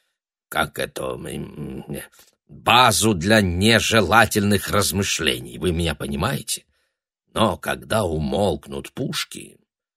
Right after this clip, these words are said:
тогда все станет иначе. Мы отлично понимаем,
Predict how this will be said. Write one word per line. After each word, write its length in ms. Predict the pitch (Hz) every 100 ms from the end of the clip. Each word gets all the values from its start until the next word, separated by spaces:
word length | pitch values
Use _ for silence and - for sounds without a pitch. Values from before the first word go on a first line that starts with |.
| _
тогда 420 | 76 78 - -
все 380 | - - - 87
станет 500 | - - - 127 107
иначе. 580 | 107 127 139 - - - _ _ _ _ _ _ -
Мы 260 | 78 90
отлично 800 | 87 - - - 95 - - 73
понимаем, 840 | - 73 65 60 67 64 90 101